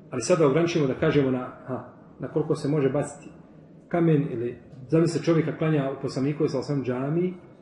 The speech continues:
i kamen koliko može baciti, niko tamo ne smije proći ispred. Dobro, džamije, kaže se, dvije džamije imaju poseban propis, ali uzmite negdje gdje ima džuma i slično tome. Tako da ispravno da čovjek treba proći iza tri podlaktice pa nadalje. A što se više udalji, to je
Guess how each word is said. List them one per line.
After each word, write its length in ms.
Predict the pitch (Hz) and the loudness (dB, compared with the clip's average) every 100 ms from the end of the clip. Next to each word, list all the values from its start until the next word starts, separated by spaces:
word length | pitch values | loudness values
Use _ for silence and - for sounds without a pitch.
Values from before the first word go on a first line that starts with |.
| - - - - - - - | -20 -20 -20 -20 -20 -16 -2
i 340 | 147 139 - - | 2 0 -2 -16
kamen 340 | - 151 131 117 | -4 -2 -2 -2
koliko 220 | 131 143 | -6 -4
može 180 | 131 120 | -4 -4
baciti, 340 | 120 117 - | -6 -8 -6
niko 140 | 165 - | -6 -4
tamo 140 | 135 | -4
ne 60 | 123 | -4
smije 200 | - 127 | -6 -8
proći 200 | 117 113 | -8 -8
ispred. 240 | - - - - - - - | -14 -18 -20 -20 -20 -20 -4
Dobro, 380 | 151 143 117 117 | 0 2 0 -2
džamije, 680 | 120 135 135 131 123 117 - | -2 -2 -2 -2 -4 -8 -12
kaže 240 | 139 120 117 | -8 -6 -6
se, 180 | 123 | -6
dvije 200 | 113 127 | -6 -4
džamije 220 | 120 127 131 | -4 -4 -4
imaju 200 | 127 123 | -4 -4
poseban 340 | 120 135 117 | -6 -6 -8
propis, 320 | 127 135 - - | -6 -8 -10 -14
ali 100 | 101 - | -14 -10
uzmite 300 | 147 139 127 | -6 -6 -4
negdje 160 | 135 135 | -2 -2
gdje 100 | 120 | -2
ima 180 | 127 120 | -4 -2
džuma 180 | 135 131 | -2 -2
i 60 | |
slično 240 | 107 - 98 92 | -6 -10 -10 -8
tome. 160 | 104 - - - - - - - | -8 -10 -16 -20 -20 -20 -20 -8
Tako 200 | 196 180 | -4 0
da 60 | 156 | 0
ispravno 380 | 165 156 131 | 0 0 -2
da 80 | 117 | -2
čovjek 280 | - 147 113 | -2 -2 -2
treba 300 | 151 139 - | -2 -4 -4
proći 560 | 135 139 - - - - - - - - | 0 2 2 -2 -10 -14 -20 -20 -20 -2
iza 220 | 180 147 | 0 2
tri 260 | 127 160 143 | 2 2 2
podlaktice 440 | 143 151 175 - - | 2 0 -2 -6 -8
pa 80 | 147 | -6
nadalje. 320 | 117 98 92 - - - - - - - | -6 -8 -14 -18 -20 -20 -20 -20 -16 -10
A 60 | |
što 180 | - 170 | -4 -4
se 140 | - | 0
više 280 | 139 165 - | 0 0 0
udalji, 400 | 131 139 143 131 | 0 0 0 -2
to 120 | 131 | -2
je 200 | 131 131 | -2 -2